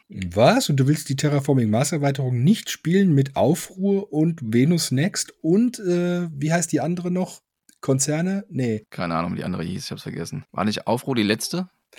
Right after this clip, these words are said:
Speaker 1: Aufruhr war die letzte, wo es noch
Speaker 2: Genau.
Speaker 1: um Politik ging.
Speaker 2: Und Venus war, glaub ich, die erste, oder?
Speaker 1: Venus war die, na-, nachdem die eine Spielbrett-Erweiterung mit diesem alternativen
Speaker 2: Auch gut, okay,
Speaker 1: Spielplan
Speaker 2: die,
Speaker 1: kam.
Speaker 2: die ist auch gut, die ist auch okay. Also
Speaker 1: Die
Speaker 2: die kann
Speaker 1: bringt
Speaker 2: man
Speaker 1: ein bisschen
Speaker 2: auch, ja,
Speaker 1: Abwechslung
Speaker 2: ja.
Speaker 1: rein, ja.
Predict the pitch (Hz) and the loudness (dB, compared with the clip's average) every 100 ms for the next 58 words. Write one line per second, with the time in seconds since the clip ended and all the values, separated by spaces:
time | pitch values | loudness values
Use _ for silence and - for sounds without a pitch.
0 | - 107 156 - 180 156 151 131 135 - | 0 4 4 6 4 6 4 4 2 0
1 | 110 123 135 123 98 87 82 131 - 156 | 2 2 2 2 2 2 6 6 6 4
2 | 139 110 104 107 _ _ - 98 95 143 | 4 0 0 -4 _ _ -4 -2 0 0
3 | 160 147 143 131 - 104 95 - - - | 0 -2 0 -2 -2 0 0 -2 -6 2
4 | 120 147 175 - 139 139 135 127 - 113 | 8 8 8 4 4 4 4 2 0 0
5 | 117 120 120 139 143 135 110 127 123 - | 0 0 0 2 4 4 4 2 0 2
6 | 170 - 190 190 170 160 165 165 151 156 | 2 4 0 0 -2 0 2 2 2 4
7 | 120 123 120 117 117 135 120 - 120 151 | 2 0 -2 0 0 0 0 4 6 6
8 | 131 165 - 180 175 165 160 160 143 127 | 4 4 4 4 4 2 0 4 4 2
9 | 90 - - 127 123 90 87 - - 73 | -4 -8 -8 -8 -4 -4 -6 -10 -8 -6
10 | 95 117 147 - 131 - 110 117 160 165 | -4 6 6 8 4 4 2 2 0 2
11 | 165 147 165 190 165 123 | 0 0 0 -2 -4 -4